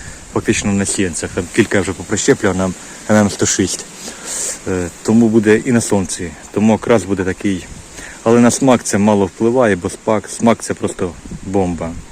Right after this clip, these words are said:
Ну, це, е, отака ми от тільки що пробував, дуже сподобалося. Е, Фуджі,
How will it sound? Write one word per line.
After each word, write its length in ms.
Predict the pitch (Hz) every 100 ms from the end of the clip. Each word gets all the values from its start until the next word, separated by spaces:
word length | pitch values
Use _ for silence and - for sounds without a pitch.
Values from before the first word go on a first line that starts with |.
| - - - - -
Ну, 160 | 185 175
це, 300 | - 110 87 80 - - - - - - - - - - - - - -
е, 260 | 98 92 92 - - - - - - - - - -
отака 400 | 113 101 - 143
ми 140 | 120 110
от 180 | 92
тільки 200 | - 98
що 220 | 90 104 90 - - -
пробував, 540 | - 101 95 95 90 - 87 -
дуже 240 | 107 98
сподобалося. 720 | - 104 95 87 92 - 92 95 - - 110 98 107
Е, 80 | 98 98 - - - - - 156 -
Фуджі, 480 | - 143 107 107